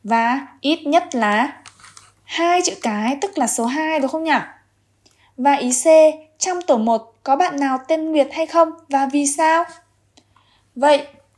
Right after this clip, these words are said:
để tìm xem trong tổ một có bạn nào tên Nguyệt hay không thì chúng mình sẽ làm như thế nào nhỉ? À, ta biết rằng bạn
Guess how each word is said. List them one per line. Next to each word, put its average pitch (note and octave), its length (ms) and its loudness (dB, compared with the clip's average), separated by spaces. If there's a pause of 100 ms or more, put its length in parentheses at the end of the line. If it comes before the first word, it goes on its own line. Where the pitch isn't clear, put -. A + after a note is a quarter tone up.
(220)
để G#3+ 380 0 (180)
tìm B3 260 2
xem C4 340 0
trong C4 260 -2
tổ A3 160 0
một F3 260 -6
có - 80 -2
bạn A#3 200 0
nào G3+ 140 -4 (100)
tên D4+ 240 2
Nguyệt D4 260 2 (120)
hay D#4 180 -4
không D4+ 260 6 (380)
thì C#4+ 240 2
chúng B3 200 0
mình C4+ 260 0 (160)
sẽ - 200 -6
làm C#4+ 280 0
như C#4 120 0
thế B3+ 120 -2
nào B3+ 200 0
nhỉ? F#3+ 80 -2 (840)
À, A3+ 340 -2
ta A3+ 80 0
biết D4+ 200 0
rằng B3 160 -2 (300)
bạn B3+ 300 0